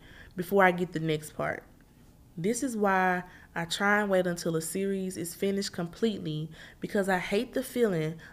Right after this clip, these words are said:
of wanting more and it's out of my reach. I'm damn near about to crown Gray and Cam my favorite couple ever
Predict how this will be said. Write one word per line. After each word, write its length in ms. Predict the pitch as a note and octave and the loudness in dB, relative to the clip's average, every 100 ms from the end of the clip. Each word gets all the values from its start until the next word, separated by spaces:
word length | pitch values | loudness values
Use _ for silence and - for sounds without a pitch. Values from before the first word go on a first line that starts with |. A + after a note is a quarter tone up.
| - | -4
of 200 | D#3+ E3 | -2 2
wanting 360 | F#3 A#3+ B3 | 2 2 0
more 480 | G3+ D#3 D3 D3+ D#3 - - | 0 2 4 2 0 -8 -10
and 160 | E3+ F3+ | -4 -2
it's 120 | F#3 - | 0 4
out 180 | F3 | 4
of 60 | E3 | 4
my 140 | D#3+ | 2
reach. 560 | D#3 D#3+ D3+ - - - - - - - - - - - | 2 0 -4 -8 -12 -12 -18 -20 -20 -20 -20 -20 -20 -6
I'm 220 | F#3 G3 F3+ | -4 0 4
damn 380 | A3 C4 C4 | 4 4 0
near 280 | C4 D#4+ D#4+ | 0 0 0
about 360 | - F#3+ F3+ F3+ | 0 2 2 2
to 60 | F#3 | -4
crown 440 | - F#3 F3 E3+ | -2 0 0 -2
Gray 360 | E3+ F#3+ G3+ G#3 | 2 2 2 0
and 120 | F#3 | -6
Cam 400 | A3+ A3 A3 G3 | -2 -2 0 0
my 140 | F3 | -2
favorite 440 | F3 F3+ F3+ F3 F3 | 0 2 2 0 -2
couple 400 | F3 E3+ E3+ - - | -2 -2 -6 -4 2
ever 540 | - F#3+ F#3+ F#3 F#3 | 4 4 2 0 -2